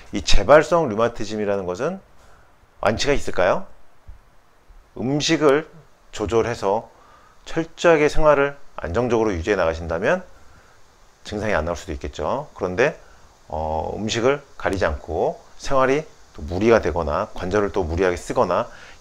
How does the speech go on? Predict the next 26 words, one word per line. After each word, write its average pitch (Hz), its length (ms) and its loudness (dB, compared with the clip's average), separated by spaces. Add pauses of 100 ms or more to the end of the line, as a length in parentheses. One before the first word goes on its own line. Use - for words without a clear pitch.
여러 98 180 4
가지 127 400 4 (460)
통증 170 460 -2
유발 98 320 4
요인들이 87 420 -2
쌓인다면, 113 600 2 (500)
음식 143 360 2
조절 165 240 8
하나만 135 560 6
안 87 160 -2
해도 98 440 0 (340)
통증은 175 360 0
언제든지 104 340 2
다시 92 160 -4
나타날 85 280 -2
수 - 120 -2
있는 98 240 -2
거죠. 87 280 -2 (340)
이런 127 220 4
재발성 147 420 8
류마티즘이나 113 680 -2
자가면역 127 460 2
질환, 117 260 -2
류마티스 110 360 -6
질환 101 440 -2 (460)
특징은 151 520 4